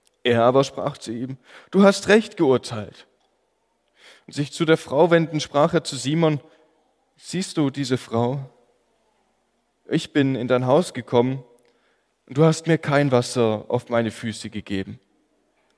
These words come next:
Diese aber hat meine Füße mit Tränen benetzt und mir mit ihren Haaren getrocknet. Du hast mir keinen Kuss gegeben. Diese aber hat, seitdem ich hier hereingekommen bin,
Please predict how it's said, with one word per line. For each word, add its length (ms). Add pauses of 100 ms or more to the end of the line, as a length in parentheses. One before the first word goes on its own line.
(360)
Diese 300
aber 440 (760)
hat 220
meine 220
Füße 460
mit 180
Tränen 400
benetzt 540 (360)
und 160
mir 360
mit 160
ihren 340
Haaren 320
getrocknet. 640 (880)
Du 140
hast 200
mir 100
keinen 360
Kuss 340
gegeben. 420 (320)
Diese 300
aber 360
hat, 180
seitdem 520
ich 120
hier 220
hereingekommen 800
bin, 180